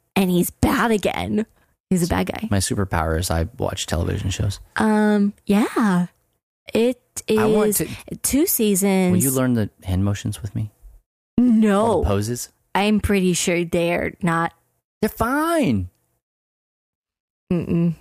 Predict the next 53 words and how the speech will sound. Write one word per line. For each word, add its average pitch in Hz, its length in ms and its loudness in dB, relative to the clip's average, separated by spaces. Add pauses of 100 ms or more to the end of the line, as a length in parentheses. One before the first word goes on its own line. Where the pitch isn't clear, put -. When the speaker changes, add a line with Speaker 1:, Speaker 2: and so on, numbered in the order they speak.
(140)
Speaker 2:
We 196 100 2
can 202 60 2
Speaker 1:
Not 180 80 0
Speaker 2:
time 185 220 -2
travel. 180 480 -2
Speaker 1:
Nope. 196 300 0 (140)
Speaker 2:
It's - 80 -16
kinda 185 180 0
time 202 200 0
travel-y. 139 340 0 (140)
We 120 80 0
could, 120 100 0
Speaker 1:
Nope, 214 120 2
Speaker 2:
uh, 135 40 0
Speaker 1:
it's 123 200 -2
not 208 60 0
Speaker 2:
slip 165 60 2
Speaker 1:
doing 196 120 2
Speaker 2:
into 170 120 2
Speaker 1:
it. 165 120 0
Speaker 2:
other 160 180 0
dimensions. 170 460 0
Speaker 1:
Phyllis 233 600 2
is 359 200 -2
in 277 160 0
it 440 260 -2
from 240 200 2
The 214 160 4
Office. 175 320 0
Speaker 2:
Phyllis 98 500 0
is 82 180 -6
in 82 180 0
it. 80 180 -2
Speaker 1:
You 226 180 2
wanna 320 160 2
hear 359 160 2
something 262 520 0
weird? 226 420 2
Speaker 2:
That's - 920 -12
the 87 80 0
whole 85 80 0
reason 85 180 2
I 85 100 2
came 101 220 0
here. - 60 2
Speaker 1:
The 254 140 4
Office 392 380 0
was 285 140 0
the 254 80 -2
first 269 280 -2
thing 269 200 0
that 233 180 0
really, 220 320 0